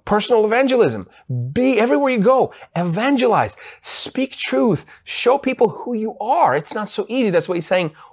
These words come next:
"Work at it." Then he finally finishes it with this, "and fully carry out the ministry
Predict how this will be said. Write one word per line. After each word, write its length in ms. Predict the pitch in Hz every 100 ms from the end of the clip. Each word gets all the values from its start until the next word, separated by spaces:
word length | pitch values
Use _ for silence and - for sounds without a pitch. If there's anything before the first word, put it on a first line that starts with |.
| -
"Work 540 | 123 135 175 233 233 -
at 180 | - -
it." 300 | - - - _ _ _ _ _ - - -
Then 400 | 139 285 302 240 - _
he 100 | 147
finally 340 | 214 240 240
finishes 500 | - 226 214 - 160
it 80 | 165
with 240 | 147 151
this, 320 | - 156 - - - - _ _
"and 180 | 151 147
fully 600 | - - 311 320 196 180
carry 680 | - - 202 269 247 247 -
out 280 | - 151 151
the 60 | 147
ministry 720 | 120 127 98 - - - -